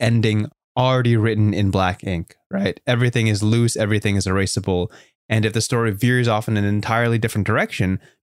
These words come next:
because your players would enjoy that more, then that's what you gotta do. You give them a scenario, you plan the next two or three potential scenarios, you wait to see what they pick, and then you write in that direction.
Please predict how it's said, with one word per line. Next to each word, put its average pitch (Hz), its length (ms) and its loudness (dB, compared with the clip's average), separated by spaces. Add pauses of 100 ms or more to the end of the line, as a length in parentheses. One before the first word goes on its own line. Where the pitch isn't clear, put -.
because 120 560 -2
your 107 140 0
players 107 480 -2
would 101 140 -2
enjoy 98 420 0
that 95 240 -4
more, 101 580 -4 (300)
then 104 240 -2 (160)
that's 110 260 -2
what 107 160 -2
you 98 80 -2
gotta 87 240 -2
do. 156 320 -4 (140)
You 127 100 0
give 117 160 0
them 110 140 0
a 107 40 0
scenario, 165 480 0
you 143 140 0
plan 113 300 -2
the 107 80 0
next 107 260 -2
two 113 160 0
or 110 100 0
three 135 460 -2 (220)
potential 135 560 0
scenarios, 185 640 0 (220)
you 98 120 0
wait 101 220 0
to 110 80 -2
see 120 160 0
what 104 160 0
they 92 120 -2
pick, - 460 -6
and 123 140 0
then 120 140 2
you 113 120 2
write 104 260 -2
in 101 120 -2
that 87 200 -4
direction. - 520 -10